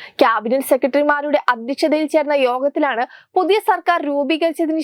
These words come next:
ശേഷമുള്ള നൂറ് ദിവസത്തെ അജണ്ട അവതരിപ്പിച്ചത്. പുതിയ ടിക്കറ്റ് റീഫണ്ട് പദ്ധതി പ്രകാരം ഇരുപത്തിനാല് മണിക്കൂറിനുള്ളിൽ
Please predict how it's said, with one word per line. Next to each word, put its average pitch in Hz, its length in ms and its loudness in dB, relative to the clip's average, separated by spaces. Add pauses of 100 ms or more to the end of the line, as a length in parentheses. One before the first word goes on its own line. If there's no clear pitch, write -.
ശേഷമുള്ള 277 460 2 (140)
നൂറ് 262 300 0
ദിവസത്തെ 285 380 -2 (160)
അജണ്ട 226 260 -4 (140)
അവതരിപ്പിച്ചത്. 202 580 -2 (540)
പുതിയ 240 200 2 (140)
ടിക്കറ്റ് 262 320 2 (140)
റീഫണ്ട് 277 440 -2
പദ്ധതി 277 320 0
പ്രകാരം 285 340 0 (180)
ഇരുപത്തിനാല് 285 680 0
മണിക്കൂറിനുള്ളിൽ 294 640 0